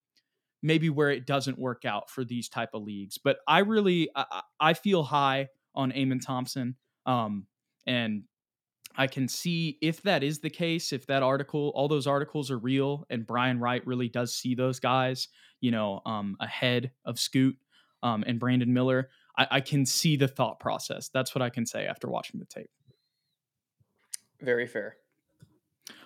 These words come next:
Speaker 1: Alrighty, y'all. Well, thanks for hanging out with us once more for this edition of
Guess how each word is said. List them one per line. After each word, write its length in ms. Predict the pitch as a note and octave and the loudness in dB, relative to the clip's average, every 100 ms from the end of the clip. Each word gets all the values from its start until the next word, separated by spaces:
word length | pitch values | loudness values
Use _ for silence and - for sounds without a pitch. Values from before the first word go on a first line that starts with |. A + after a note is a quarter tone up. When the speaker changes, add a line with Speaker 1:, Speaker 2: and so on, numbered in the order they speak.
| - | -2
Speaker 1:
Alrighty, 420 | B2 A#2+ A#2+ A#2+ | 0 4 4 4
y'all. 180 | A#2+ A#2 | 2 2
Well, 200 | C#3 C3 | 0 2
thanks 240 | G3 A#3 A#3 | 4 4 2
for 220 | - C#3+ | -4 -6
hanging 340 | - D#3 D#3 | -4 0 2
out 220 | C#3+ D3 | 4 2
with 180 | D3 C#3 | 0 0
us 180 | C#3 - | 0 0
once 300 | C#3 C3+ - | 0 0 0
more 320 | C#3 C3+ C3 - | 2 2 2 0
for 160 | B2 - | -6 0
this 240 | C3+ - | 0 0
edition 540 | A#2+ G#2+ B2+ B2 C3 B2+ | -6 -2 -2 0 0 0
of 160 | - | -2